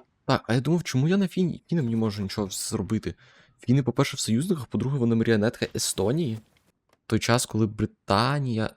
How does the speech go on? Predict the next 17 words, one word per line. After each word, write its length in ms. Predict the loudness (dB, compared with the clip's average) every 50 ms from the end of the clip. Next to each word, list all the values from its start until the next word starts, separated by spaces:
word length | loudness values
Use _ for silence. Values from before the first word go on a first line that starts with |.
| -12 -8
це 160 | -6 -4 -4
фашист 840 | -4 -4 -4 -4 -4 -4 -2 -2 -2 -2 -2 -4 -6 -6 -8 -10 -10 -8
і 60 | -8
йде 220 | -4 -2 0 0
на 100 | 0 0
Ірландію. 760 | -2 -4 -4 -2 -2 0 0 0 -2 -4 -6 -10 -12 -12 -12 _ -18 -20 -20 -20 -20 -20 -20 -20 _ _ _
Союзники — 580 | -8 -4 -2 0 0 0 0 0 -2 -2 -2 -4
це 120 | -6 -6
фашисти. 520 | -6 -8 -8 -6 -6 -6 -8 -8 -12 -14 -16 _ _ _ _ _ _ _ _ _ _ _ _ -6
Я 180 | -2 0 0 0
можу 200 | 0 -2 -2 -4
зараз 220 | -4 -4 -4 -6
піти 260 | -8 -10 -6 -4 -2
на 80 | -2 -2
союзників 520 | -2 -4 -4 -4 -2 -2 -4 -6 -6 -4 -2
воювати, 380 | 0 2 2 0 0 0 0
якщо, 540 | -2 -2 -2 -4 -4 -2 -2 -2 -2 -4 -6